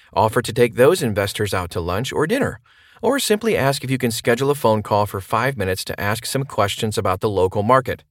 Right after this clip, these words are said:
Use social media to let people know what you're looking for. Consider starting a local private Facebook group or local paper newsletter designed to bring together landlords and address concerns and share advice. Even easier, you can find local investors in your city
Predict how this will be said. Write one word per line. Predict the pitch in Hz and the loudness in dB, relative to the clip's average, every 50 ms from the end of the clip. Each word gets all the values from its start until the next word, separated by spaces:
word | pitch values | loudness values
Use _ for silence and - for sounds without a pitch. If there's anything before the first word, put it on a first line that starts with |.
| _ _ _ _ _ _ _ _ _ _ _ _ _ | _ _ _ _ _ _ _ _ _ _ _ _ _
Use | 147 185 214 233 233 | -2 0 0 0 0
social | - - 180 185 185 - 233 226 | 2 4 4 4 6 4 4 4
media | 202 151 127 131 135 | 4 4 4 4 4
to | 143 - 120 | 4 4 2
let | 117 131 147 | 2 2 2
people | 139 151 143 143 160 | 2 -2 0 2 2
know | 139 117 113 117 | 4 4 4 4
what | 120 127 120 | 4 4 4
you're | 123 165 | 2 2
looking | 180 220 240 - 139 117 | 2 0 0 0 -4 -4
for. | 110 - 95 85 73 - - _ _ _ _ _ _ _ | -2 -2 -4 -4 -4 -8 -14 _ _ _ _ _ _ _
Consider | - 220 214 - 254 262 262 | -2 -2 0 0 0 0 0
starting | 247 - 220 208 214 220 220 | 2 4 4 4 6 4 2
a | |
local | 208 208 208 208 202 208 202 | 2 4 2 2 2 2 -2
private | 196 - - 175 185 190 214 190 | -2 -4 0 0 2 2 0 -2
Facebook | - - 208 254 - - 147 127 - | -2 -2 -2 -2 2 2 2 2 4
group | - 117 104 - - - _ | 0 -2 0 -2 -2 -6 _
or | - 113 123 127 | 4 4 4 6
local | 127 135 156 160 170 160 | 8 6 6 6 4 -2
paper | 143 151 170 196 214 214 170 | 0 0 -2 0 2 2 2
newsletter | 135 120 113 113 110 104 95 92 110 160 220 214 _ _ _ _ _ _ - | 4 2 0 0 0 -2 0 2 2 2 0 -2 _ _ _ _ _ _ 0
designed | 123 127 123 135 139 165 185 | 0 2 4 4 4 4 4
to | 196 185 | 2 2
bring | 156 151 151 165 170 | 4 2 2 2 0
together | 165 - 185 151 135 123 131 139 131 | -2 -4 0 2 2 4 4 2 2
landlords | 107 110 117 123 123 117 117 120 120 120 117 - - - _ _ | 2 2 0 2 2 2 4 4 4 2 2 0 -10 -12 _ _
and | - 113 110 | -4 -2 -2
address | 104 90 - 104 110 131 - - | -2 -2 -2 -2 -2 -2 0 -2
concerns | - 143 139 - - 110 104 104 104 107 - | -2 -2 -2 0 0 0 0 0 -2 -4 -6
and | - - 113 110 104 | -6 -4 -4 -4 -4
share | - - 95 85 90 | -4 -2 -2 -2 -2
advice. | 98 95 90 87 80 78 - - - _ _ _ _ _ _ _ _ _ - | -2 -4 -4 -6 -6 -6 -8 -10 -12 _ _ _ _ _ _ _ _ _ -4
Even | 196 185 185 170 | 0 2 2 2
easier, | 175 196 185 202 220 247 277 285 - _ _ _ _ _ _ - | 2 0 0 0 -2 -2 -2 -4 -8 _ _ _ _ _ _ -6
you | 226 | -2
can | - 233 | -2 -4
find | 214 - 214 202 190 | 2 4 4 4 4
local | 170 170 180 165 - 190 | 4 2 2 2 2 0
investors | 196 190 170 147 139 135 - - 123 123 131 | -2 2 4 4 4 4 4 0 -2 0 0
in | 131 131 | 0 0
your | 139 151 | 0 -2
city | 143 - - 101 95 101 101 | -2 0 0 0 0 -2 -4